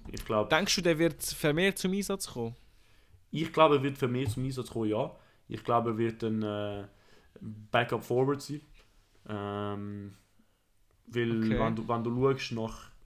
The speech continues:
Speaker 1: nach, äh, Harrison Barnes, wo Starting Power Forward ist, und wahrscheinlich Keegan Murray, der, der Starting Small Forward, würde ich jetzt sagen,
Speaker 2: Und, äh,
Speaker 1: hast du
Speaker 2: ja.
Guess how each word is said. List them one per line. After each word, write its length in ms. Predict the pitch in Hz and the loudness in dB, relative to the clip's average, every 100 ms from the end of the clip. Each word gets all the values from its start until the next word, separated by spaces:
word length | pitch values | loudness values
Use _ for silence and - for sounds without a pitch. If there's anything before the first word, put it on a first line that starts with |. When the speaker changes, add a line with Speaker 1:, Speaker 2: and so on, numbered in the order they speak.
| - - - - _ | -20 -20 -20 -20 _
Speaker 1:
nach, 260 | 110 113 113 | -6 -4 -2
äh, 300 | 110 107 110 | -2 0 0
Harrison 380 | 117 123 117 107 | 0 -2 -4 -2
Barnes, 580 | 110 120 135 135 - - - - - - | 0 0 -2 -4 -10 -18 -20 -20 -20 -20
wo 180 | 107 113 | -4 -4
Starting 340 | 110 120 117 110 | 0 0 -2 -2
Power 200 | 120 123 | 0 0
Forward 300 | 127 127 127 | 0 0 -2
ist, 160 | 135 | -4
und 140 | 113 107 | -6 -6
wahrscheinlich 300 | 107 113 110 | -6 -6 -6
Keegan 260 | 120 110 | -6 -4
Murray, 320 | 107 117 123 113 - | 0 0 0 -4 -8
der, 100 | 104 92 _ _ _ _ - | -8 -8 _ _ _ _ -12
der 80 | 107 | -6
Starting 340 | 117 110 107 | -2 -2 -2
Small 240 | - 113 120 | -4 -4 -2
Forward, 340 | 120 120 123 | 0 0 0
würde 120 | 120 113 | -2 -2
ich 40 | |
jetzt 120 | 113 - | -6 -6
sagen, 260 | 113 123 131 - _ _ | -4 -4 -6 -18 _ _
Speaker 2:
Und, 140 | 117 113 | -8 -6
äh, 20 | |
Speaker 1:
hast 220 | 110 - | -6 -6
du 400 | 113 110 110 110 110 | -4 -2 0 -2 -4
Speaker 2:
ja. 420 | 113 110 110 117 | -6 -4 -4 -8